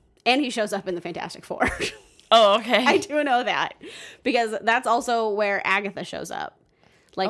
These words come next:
Speaker 2: Okay.
Speaker 1: one of the first times we see Agatha, she is, like, the nanny for, or, like, babysitting or something, um, Mister Fantastic and Susan Storm's kids, I think.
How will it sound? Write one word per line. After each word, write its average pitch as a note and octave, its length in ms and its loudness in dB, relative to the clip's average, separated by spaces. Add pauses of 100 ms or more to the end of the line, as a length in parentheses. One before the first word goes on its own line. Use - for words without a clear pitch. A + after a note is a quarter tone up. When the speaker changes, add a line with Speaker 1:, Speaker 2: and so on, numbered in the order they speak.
Speaker 2:
Okay. G#3+ 180 -6
Speaker 1:
one A#3+ 160 2
of B3+ 80 -6
the A3 100 -4
first F4+ 300 -2
times A#3 260 -4
we E3+ 120 -8
see A3+ 260 -6
Agatha, E3 560 -6
she B3+ 460 -6
is, F#3+ 600 -6 (1000)
like, F#3 260 -10 (540)
the G3 180 -10
nanny G3+ 540 -6
for, C4+ 420 -6
or, G#3 160 -6
like, F3+ 260 -10
babysitting B3 800 -8
or G3 140 -8
something, A#3+ 680 -6 (540)
um, F#3+ 720 -4 (1160)
Mister G#3 260 -10
Fantastic F#3 680 -8
and F3+ 100 -12
Susan F3 220 -10
Storm's F3 260 -12
kids, - 480 -16 (160)
I E3 40 -20
think. - 460 -18